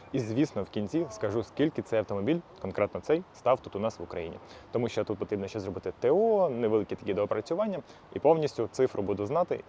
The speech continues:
і вам скажу. Тому що якщо автомобіль клієнта, він на продаж не буде йти, я можу вам сказати, скільки він вийшов і що ми зекономили з, порівнянні з нашим ринком. Все, запам'ятовуйте, як виглядає автомобіль і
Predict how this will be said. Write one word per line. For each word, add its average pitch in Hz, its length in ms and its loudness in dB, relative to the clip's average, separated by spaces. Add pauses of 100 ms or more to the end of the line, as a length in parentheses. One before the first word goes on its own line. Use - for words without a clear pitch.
і - 20 -2
вам 113 200 0
скажу. - 260 -6 (180)
Тому 110 160 0
що - 140 -2
якщо 98 200 0
автомобіль 95 300 -2
клієнта, 135 400 2
він 101 120 2
на 101 80 2
продаж 101 360 2
не 104 100 -2
буде 107 180 2
йти, 196 240 2
я 156 120 2
можу 175 220 2
вам 131 120 2
сказати, 135 260 4
скільки 139 320 0
він 101 120 0
вийшов 95 300 0 (140)
і 95 80 -6
що 147 160 0
ми 117 220 2
зекономили 117 760 0
з, 98 500 2 (380)
порівнянні 101 540 0
з 90 100 -8
нашим 98 420 -2
ринком. 90 400 -2 (480)
Все, 110 280 8
запам'ятовуйте, 113 680 6
як 101 120 4
виглядає 107 340 6
автомобіль 131 520 4 (240)
і 196 440 4